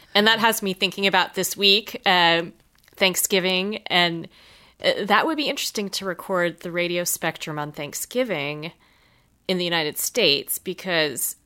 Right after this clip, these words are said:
it's become a tradition now that Arlo Guthrie's Alice's Restaurant is played on Thanksgiving Day on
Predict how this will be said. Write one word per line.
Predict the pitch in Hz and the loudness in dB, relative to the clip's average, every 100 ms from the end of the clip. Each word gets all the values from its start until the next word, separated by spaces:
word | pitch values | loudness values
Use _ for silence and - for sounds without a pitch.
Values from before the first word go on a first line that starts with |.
| _ - | _ -2
it's | 196 - | -2 -2
become | - 214 233 | -6 0 0
a | 202 | 0
tradition | 214 214 220 190 175 | 0 2 2 0 0
now | 165 160 156 | 2 2 0
that | 156 156 151 151 - - - _ _ _ _ - | 0 0 0 0 -4 -6 -8 _ _ _ _ 2
Arlo | 180 185 170 | 4 4 2
Guthrie's | 175 170 - 175 160 156 - | 0 -2 -2 -4 -4 -4 -2
Alice's | 165 190 - 165 165 | 0 0 -2 -6 -4
Restaurant | 165 - - 165 160 156 - | -4 -4 -4 -6 -6 -8 -8
is | 160 156 | -6 -6
played | - - 220 214 190 160 156 | -8 -8 -2 2 2 0 -4
on | 143 160 | -6 -10
Thanksgiving | 175 180 - - 196 202 180 | -8 -6 -6 -4 -4 -4 -2
Day | 180 175 165 156 156 | 0 2 2 0 -2
on | 160 156 151 156 | -4 -6 -6 -10